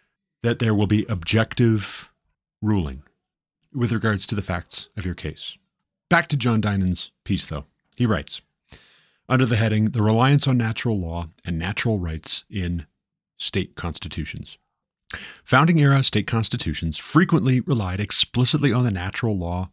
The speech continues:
principles enshrined in the Declaration of Independence. Admittedly, states differed in their willingness to invoke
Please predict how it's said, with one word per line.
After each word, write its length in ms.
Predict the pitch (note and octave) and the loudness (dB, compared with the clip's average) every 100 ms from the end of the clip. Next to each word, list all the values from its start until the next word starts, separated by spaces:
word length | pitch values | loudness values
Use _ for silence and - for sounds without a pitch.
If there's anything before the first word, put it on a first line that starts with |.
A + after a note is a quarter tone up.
| - | -8
principles 500 | - - - - - - | -6 -6 -6 -6 -6 -4
enshrined 580 | G2 - F2 D#2 F#2+ - | -4 -2 -4 -2 -4 -4
in 120 | G#2+ | -4
the 60 | A2+ | -4
Declaration 580 | F#2 - D#2+ D2+ - F2 | -4 -8 -8 -8 -6 -6
of 100 | F2 | -6
Independence. 600 | D#2+ B2+ E3 C#2 - - _ _ _ _ - | -4 0 0 -2 -8 -20 _ _ _ _ -2
Admittedly, 520 | C3 F#2+ F#2 F#2+ A#2+ | -2 0 0 2 0
states 420 | A#2+ - F#2+ - | 0 -2 -4 -4
differed 400 | - G#2 G2 C3 | -6 -4 0 0
in 140 | - G2+ | 0 -2
their 140 | G2+ | -2
willingness 680 | F#2 G2+ D3+ A2 G2 - - - | 0 0 2 2 0 -2 -6 -6
to 120 | G#2+ | -2
invoke 420 | F#2 D#2 D#2 - | -2 -2 -8 -12